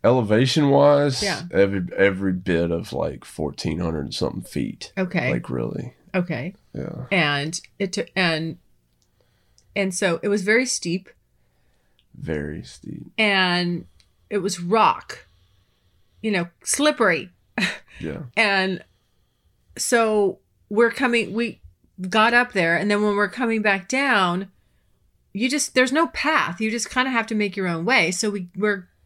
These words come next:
Speaker 2: going down, and he hits this one spot where it gets real narrow, and you're in between two big rocks, and you're coming down,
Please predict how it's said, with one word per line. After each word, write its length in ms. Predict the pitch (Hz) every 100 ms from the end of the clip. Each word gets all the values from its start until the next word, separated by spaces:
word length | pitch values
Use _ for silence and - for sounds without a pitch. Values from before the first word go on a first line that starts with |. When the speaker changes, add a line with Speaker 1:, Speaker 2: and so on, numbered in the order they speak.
| _
Speaker 2:
going 280 | - 240 262
down, 560 | 247 220 202 202 214 214 - - - _
and 600 | - 208 196 190 196 190 - _ _ _
he 200 | - 277
hits 220 | 269 269
this 300 | - 214 -
one 300 | 220 254 277
spot 640 | 277 - - 190 160 165 -
where 600 | 202 196 175 165 165 175 _ _ _ _ _ _ _
it 240 | - 208 -
gets 260 | 220 208
real 240 | 190 240 277
narrow, 680 | 247 202 185 180 180 190 196 _ _ _ _ _
and 160 | 196 202
you're 100 | 196
in 160 | - 226
between 320 | 240 254 233
two 140 | 233
big 180 | 220 226
rocks, 460 | 196 175 160 175 -
and 160 | -
you're 100 | 190
coming 400 | 180 - 240 254
down, 640 | 240 208 180 175 170 175 180